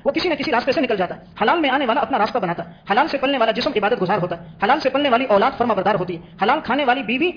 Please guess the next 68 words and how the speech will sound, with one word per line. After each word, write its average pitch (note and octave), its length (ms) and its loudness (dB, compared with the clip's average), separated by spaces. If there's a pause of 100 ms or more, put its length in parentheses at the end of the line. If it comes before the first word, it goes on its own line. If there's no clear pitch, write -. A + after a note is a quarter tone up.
(160)
فرما A#3+ 180 4
بردار، G#3+ 300 2
اطاعت A3 300 0
گزار، A#3 260 2
خدمت G#3+ 220 0
گار A3+ 100 4
ہوتی G3 220 -2
ہے۔ E3 60 -6 (180)
جب B3 140 2
اولاد B3 280 2
کو A#3 60 2
حلال A3 260 0
کا A3 60 0
رزق A3+ 200 -2
نہیں B3 100 0
دیا G#3 120 0
جاتا، F#3+ 200 0 (160)
یہ G3+ 100 2
اولادیں A3 260 2
مستقبل G#3+ 300 -2
کا A#3 100 0
پھر G#3+ 100 -2
سہارا G#3+ 260 0
نہیں C4 100 0
بنتی G#3 240 -2 (140)
اور A#3 160 4
انسان A#3 280 0
ان A#3 100 0
کی A3+ 80 0
وجہ D4 140 2
سے A3 120 0 (140)
پھر C#4 100 0
بے G#3+ 160 0
چین C#4+ 240 0
اور A3 100 2
بے G#3+ 100 0
قرار G#3 200 2
ہو G3 80 2
جاتا F3+ 220 0
ہے۔ E3 40 -6 (220)
تو A3+ 60 0
میں A3+ 80 2
بات C4 160 2
عرض B3+ 160 0
کر A#3 80 0
رہا G#3 160 2
تھا G#3+ 120 0 (240)
کہ A3 200 4
اگر D4+ 140 0
انسان C4 260 0
چاہے B3 220 0
کہ A#3 60 -2
رزق A3+ 200 0
میں G#3 80 0
برکت A3+ 220 0
ہو، C4+ 100 4 (160)
تو A3 80 0
اسے A#3+ 140 0
چاہیے A#3+ 300 0
کہ A#3 80 0
ناپ A#3+ 220 2
تول B3 160 4
میں A3+ 80 -2
کمی B3+ 180 2
نہ G3 60 0
کرے۔ F#3 140 -2 (340)
ہر D#4 140 6
گناہ D4+ 140 4